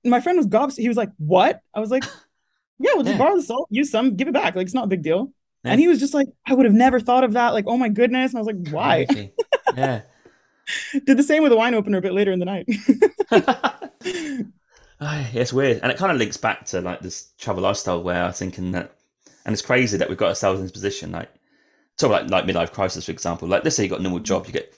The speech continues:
Speaker 2: I don't know, four or five weeks a year. It's crazy that you can't even take two months of the year off to go and live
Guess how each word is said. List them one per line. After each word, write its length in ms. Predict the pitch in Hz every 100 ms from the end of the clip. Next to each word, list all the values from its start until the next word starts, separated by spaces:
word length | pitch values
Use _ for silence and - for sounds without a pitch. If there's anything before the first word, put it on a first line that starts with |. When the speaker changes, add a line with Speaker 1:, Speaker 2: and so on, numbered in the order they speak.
| -
Speaker 2:
I 80 | 87
don't 100 | 95
know, 40 |
four 200 | - -
or 40 | 98
five 180 | 98 98
weeks 160 | -
a 60 | 92
year. 200 | 104 117 _ _ _ _ _ _ _ _
It's 100 | 117
crazy 360 | - 139 139 110
that 280 | 98 98 - _ _ _ _
you 120 | 110 113
can't 320 | - 110 -
even 320 | 104 101 95
take 420 | - 98 87 - _ _ _ _ _ -
two 200 | - 101
months 280 | 92 -
of 80 | 95
the 80 | 92
year 260 | 92 90 92
off 300 | 82 - -
to 80 |
go 140 | - 90
and 240 | 90 90
live 200 | 90 87